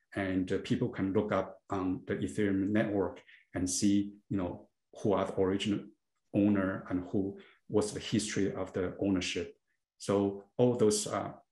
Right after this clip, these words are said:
uh, innovation is happening, happening right now. Uh,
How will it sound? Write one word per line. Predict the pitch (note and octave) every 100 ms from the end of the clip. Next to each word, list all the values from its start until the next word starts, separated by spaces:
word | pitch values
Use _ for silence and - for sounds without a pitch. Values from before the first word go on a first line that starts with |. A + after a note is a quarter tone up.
| _ _ -
uh, | G2+ -
innovation | G#2+ G2+ G2 G2+ G#2+
is | G2 -
happening, | - G2 G#2 G2+ G#2 -
happening | G#2+ - G#2+ G2
right | G#2 A#2+
now. | G2+ F#2+ G2 - - _ _
Uh, | G2+ F#2 F2+